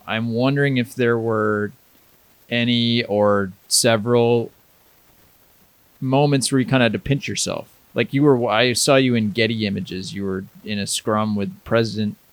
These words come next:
former President Trump. Uh, I mean, like, it's just Eric and Don Junior are walking the fairways. Like, the, the midterms are next week. This is the, this is an incredibly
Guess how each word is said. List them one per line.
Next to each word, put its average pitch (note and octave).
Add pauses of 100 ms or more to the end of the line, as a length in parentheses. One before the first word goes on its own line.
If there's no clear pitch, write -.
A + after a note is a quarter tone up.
former B2
President A2
Trump. - (600)
Uh, F#2+
I F#2
mean, F#2
like, F#2
it's G2
just -
Eric G#2+
and F#2+
Don G2+
Junior A#2
are G#2+
walking G#2
the G2
fairways. A2
Like, G2 (120)
the, G#2+ (880)
the G2
midterms B2+
are G#2
next A2
week. B2+ (180)
This B2+
is A2 (140)
the, A2+
this A#2
is A#2
an G#2
incredibly B2